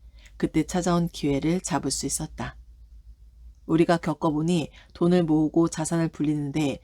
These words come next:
생각보다 긴 시간이 필요하지 않았다. 돈이라는 책에서 저자인 보도 셰퍼는 경제적 자유를 얻는데 칠 년이면 충분하다고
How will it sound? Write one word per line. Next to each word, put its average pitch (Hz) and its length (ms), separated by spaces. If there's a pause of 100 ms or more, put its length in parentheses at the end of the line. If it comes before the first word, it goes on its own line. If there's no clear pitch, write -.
(140)
생각보다 190 680
긴 170 300
시간이 170 440
필요하지 190 420
않았다. 135 540 (1000)
돈이라는 170 520
책에서 151 560
저자인 156 420
보도 160 260
셰퍼는 147 560 (480)
경제적 165 440
자유를 156 280
얻는데 143 440
칠 - 260
년이면 196 420
충분하다고 180 840